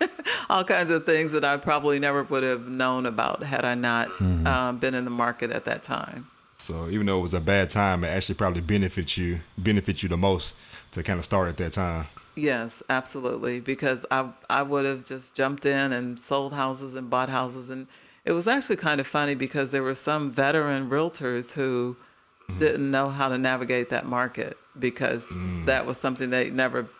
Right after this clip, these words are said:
Speaker 1: faced. And we lost a lot of realtors during that time. They just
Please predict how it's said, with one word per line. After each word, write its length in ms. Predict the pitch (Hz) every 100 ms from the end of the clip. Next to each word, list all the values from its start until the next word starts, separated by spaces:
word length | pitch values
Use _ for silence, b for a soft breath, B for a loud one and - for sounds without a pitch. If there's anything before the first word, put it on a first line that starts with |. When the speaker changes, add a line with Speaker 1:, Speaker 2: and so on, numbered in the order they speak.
| -
Speaker 1:
faced. 540 | 127 123 127 - - -
And 280 | 127 123 123
we 140 | 135
lost 300 | 143 170 180
a 40 | 160
lot 180 | 156
of 80 | 139
realtors 420 | 135 131 - 123
during 240 | 123 120 123
that 180 | 123 -
time. 420 | 120 110 117 -
They 100 | 120
just 200 | 120 120